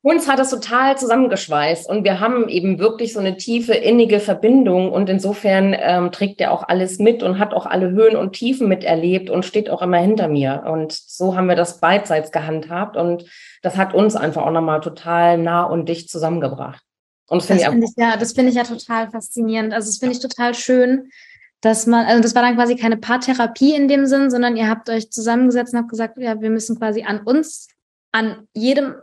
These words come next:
Speaker 2: Einzelnen arbeiten, damit wir zusammen,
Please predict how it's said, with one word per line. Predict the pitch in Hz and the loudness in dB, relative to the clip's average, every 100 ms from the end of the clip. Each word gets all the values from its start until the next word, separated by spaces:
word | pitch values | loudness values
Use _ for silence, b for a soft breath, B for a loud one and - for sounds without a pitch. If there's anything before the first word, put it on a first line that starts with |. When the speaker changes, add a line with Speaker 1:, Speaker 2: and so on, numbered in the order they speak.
| _ _ _ | _ _ _
Speaker 2:
Einzelnen | 220 254 294 330 330 339 - | -2 -2 0 -2 -4 -6 -4
arbeiten, | 247 269 277 277 277 | -2 0 2 2 0
damit | 262 247 247 247 | 0 0 -2 -2
wir | 254 | -4
zusammen, | 240 220 214 214 208 208 | -4 -4 -4 -2 -6 -10